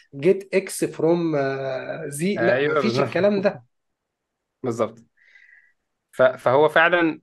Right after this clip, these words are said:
Speaker 2: آم، انت كلنا بنتفق على لغه واحده، اللغه دي هي الترجمه الحرفيه ليوبيكس لانجوج، هي اللغه الشائعه. <laughs>
Speaker 1: تمام.
Speaker 2: فهي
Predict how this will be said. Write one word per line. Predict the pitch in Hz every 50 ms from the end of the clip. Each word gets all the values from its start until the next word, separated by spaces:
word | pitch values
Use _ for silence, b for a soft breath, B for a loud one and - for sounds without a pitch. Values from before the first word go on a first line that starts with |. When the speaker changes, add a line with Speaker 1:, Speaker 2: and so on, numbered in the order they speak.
| _ -
Speaker 2:
آم، | 139 127 123 117 117 113 110 110 110 107 107 107 104 104 104 101 101 101 104 - - _ _ _ _ _ _ _ - B B B B B B B B B B B _ _ _ _ _ _ _ _ _
انت | - 139 139 - 151 131 - - -
كلنا | - 123 120 131 147 156 156
بنتفق | 147 135 123 - 160 151 - 143
على | 127 123
لغه | 123 127 143 143
واحده، | 139 127 127 - - - 196 190 190 - _ _ _ _ _ -
اللغه | 120 117 113 110 110 113 135 151 156 156
دي | 143 143 165 170 190 196 - - _ -
هي | 123 117 123 127 123 120
الترجمه | - - - 110 110 - - - - 123 139 151
الحرفيه | 151 - - 127 - - 143 147
ليوبيكس | 147 - 131 120 - 139 143 147 - -
لانجوج، | 147 147 143 131 - -
هي | 123
اللغه | 113 117 - - 107 107 104 113 127 127 127 123
الشائعه. | 117 110 113 107 110 - - 113 113 113 95 90 - - -
<laughs> | - - - - - 120 - - 120 123 B B B B B B
Speaker 1:
تمام. | 123 117 120 120
Speaker 2:
فهي | 117 117 117 110 120 135 143 143 143 143